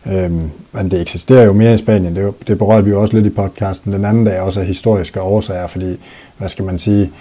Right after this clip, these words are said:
der er jo stadigvæk, øh, der er jo stadigvæk en stor del af spanierne, øhm, der, der også vil støtte Franco i dag. Øhm, så, så, hvad skal man sige, det er jo et mere højreorienteret land end, end, end Danmark på mange måder. Øhm,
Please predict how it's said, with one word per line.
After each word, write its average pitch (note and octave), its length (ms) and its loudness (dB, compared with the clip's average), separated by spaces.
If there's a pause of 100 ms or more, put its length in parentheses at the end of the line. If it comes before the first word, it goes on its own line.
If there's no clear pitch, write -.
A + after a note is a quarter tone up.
(240)
der - 60 -6
er F#2+ 40 -4
jo G2 60 -4
stadigvæk, A2 540 4
øh, F#2 180 -2 (360)
der - 80 -14
er G#2 40 -8
jo - 60 -8
stadigvæk A#2+ 340 4
en G#2+ 80 2
stor A2+ 180 2
del G2+ 160 2
af E2+ 60 -6
spanierne, F2+ 600 -8 (180)
øhm, - 300 -10 (440)
der, G2 60 -4 (280)
der G2+ 60 -4
også F#2 320 -2
vil F#2+ 120 0
støtte G2+ 260 -6
Franco G2+ 380 -4
i F2+ 40 -4
dag. G#2 440 -6
Øhm, A#2 320 -10
så, - 180 -10
så, - 200 -8
hvad F#2+ 200 -6
skal - 160 -12
man F2 100 -8
sige, F#2+ 140 -6
det G2 120 -8
er G2+ 80 -2
jo G#2+ 60 2
et G2+ 60 2
mere A2 180 2
højreorienteret G2+ 600 0
land G2 240 -4
end, G2+ 240 -10
end, G#2+ 220 -8
end F#2 140 -2
Danmark G2 380 -2
på G#2 80 -8
mange G2 280 -2
måder. G#2 420 2 (600)
Øhm, E2+ 520 -6